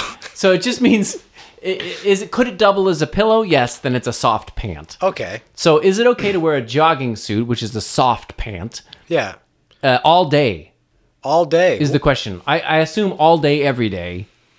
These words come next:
Speaker 1: Well, if you teach gym, obviously, yes.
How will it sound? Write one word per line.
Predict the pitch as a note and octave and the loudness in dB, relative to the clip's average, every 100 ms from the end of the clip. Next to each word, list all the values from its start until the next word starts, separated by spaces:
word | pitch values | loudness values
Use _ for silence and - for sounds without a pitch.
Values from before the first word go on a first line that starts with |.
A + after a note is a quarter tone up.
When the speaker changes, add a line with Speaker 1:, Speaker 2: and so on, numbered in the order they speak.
| _ _ _ - | _ _ _ -4
Speaker 1:
Well, | G#3 F#3+ | 2 2
if | D3 - - C#3 | 0 -8 -14 -12
you | A#2+ | -10
teach | - B2 - | -8 -8 -10
gym, | G2 A2+ D#3 D#3+ G#2 | -6 0 0 0 -4
obviously, | A2 G#2 G#2+ G#2+ G#2+ A2 A#2+ G#2 | -8 -2 -2 -2 -6 -8 -8 -8
yes. | G#2+ D3+ F#2 G#2 - - | -4 -2 -2 -4 -6 -8